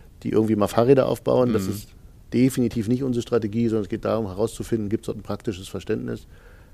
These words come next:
Speaker 1: Es ist ein Hauptthema für uns, das Thema Diversifikation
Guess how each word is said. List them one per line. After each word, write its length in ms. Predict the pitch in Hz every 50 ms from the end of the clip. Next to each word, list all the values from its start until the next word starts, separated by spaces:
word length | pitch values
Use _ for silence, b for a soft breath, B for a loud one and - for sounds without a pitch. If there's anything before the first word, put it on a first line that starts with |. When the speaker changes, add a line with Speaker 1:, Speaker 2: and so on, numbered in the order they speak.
| b b - - - - -
Speaker 1:
Es 160 | - - -
ist 200 | - - 107 -
ein 100 | 117 95
Hauptthema 540 | 110 127 - - - - 123 120 117 113 110
für 100 | - -
uns, 380 | 117 117 117 113 - - - - - - - -
das 160 | - 101 -
Thema 340 | - - 110 110 107 107 110 113 - - - - - - - - - - - - - - - - - - - - - - - - - - - - - - -
Diversifikation 1040 | 123 113 113 104 107 107 - - 117 - 101 95 - - 110 113 127 135 151 147